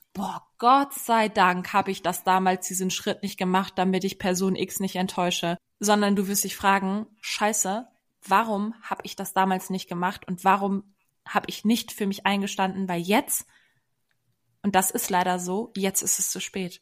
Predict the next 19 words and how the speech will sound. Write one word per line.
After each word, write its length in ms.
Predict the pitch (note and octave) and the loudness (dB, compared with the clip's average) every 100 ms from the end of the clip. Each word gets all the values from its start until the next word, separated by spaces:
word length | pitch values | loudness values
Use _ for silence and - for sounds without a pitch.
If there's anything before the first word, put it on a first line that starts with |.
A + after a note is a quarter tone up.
| _ | _
Und 80 | G3 | -4
ich 140 | G3+ G3+ | -4 2
glaube, 240 | G3 G3+ | 2 2
das 200 | F#3+ - | 0 -4
schließt 400 | - A3 C4 - | -2 0 0 0
eigentlich 420 | F#3+ F#3+ G3 G3 | 0 0 -4 -6
ganz 220 | F#3 F#3+ | -4 -4
schön 220 | - F#3+ F#3+ | -4 -4 -4
den 160 | F#3+ | -4
Kreis, 500 | F#3+ - G3+ B3 - | -4 2 2 2 0
weil 200 | F#3+ F#3+ | 0 0
dieses 360 | G3+ F#3+ G3 - | -2 -2 -2 -2
You 260 | G3 B3+ A#3 | 0 0 0
versus 440 | A3 G#3+ F#3+ - | 0 0 0 0
You 440 | A3+ C4+ B3+ D#4+ - | 0 -2 -2 -4 -2
hört 220 | G#3+ G#3 | -2 0
sich 200 | A3+ A3 | -2 -2
ja 180 | G3+ G3+ | 0 2
erstmal 540 | G3 G#3 G#3 G3 F#3 | 2 2 2 4 4